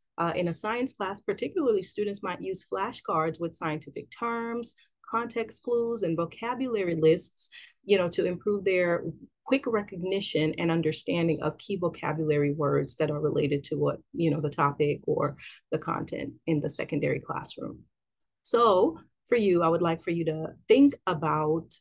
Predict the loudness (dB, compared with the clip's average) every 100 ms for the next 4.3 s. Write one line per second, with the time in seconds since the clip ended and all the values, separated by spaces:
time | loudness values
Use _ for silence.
0 | 2 2 2 0 -2 -2 -2 0 -2 -2
1 | -4 -2 0 2 2 2 0 -2 -2 -2
2 | -4 -2 -2 -2 -4 -4 -6 -2 -4 -4
3 | 0 0 0 -4 -6 -4 -4 -4 -2 -2
4 | 0 -2